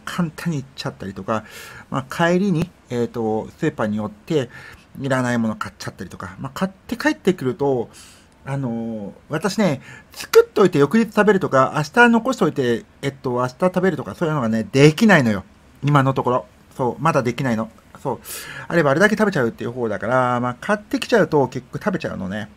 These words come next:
うん。まあ、それはそれで大問題だと思い、あの、私が取った作品、作戦は、えっと、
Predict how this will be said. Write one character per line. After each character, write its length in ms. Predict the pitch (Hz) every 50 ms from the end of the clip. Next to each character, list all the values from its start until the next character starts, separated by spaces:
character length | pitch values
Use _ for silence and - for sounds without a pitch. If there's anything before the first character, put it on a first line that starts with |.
| _ _ - _ - -
う 40 | -
ん。 280 | 120 113 104 95 95 - - - - - - - 131 - - -
ま 80 | - 120
あ、 20 |
そ 140 | - - 180
れ 80 | 190 233
は 100 | 247 240
そ 100 | - 240
れ 100 | 233 233
で 120 | 214 190
大 240 | - - 175 196 208
問 180 | 214 220 214 185
題 160 | 139 123 107
だ 100 | 104 107
と 100 | - 107
思 180 | 120 143 139
い、 320 | 113 113 143 143 117 95 95 - - - 135 131 131 - - - - - - -
あ 160 | - 127 123
の、 140 | 123 120 117
私 200 | 131 139 - -
が 100 | 190 185
取 120 | 202 190
っ 20 |
た 100 | - 123
作 220 | - - - - 117
品、 140 | 104 120 -
作 280 | - - - - - - -
戦 220 | - 127 113 107
は、 240 | 117 135 139 110 - - - - - - _ - - - - - - - _ _ _ _ - - _ _ - - - - - - - - -
え 60 | 135
っ 40 | -
と、 380 | - - 131 120 117 113 -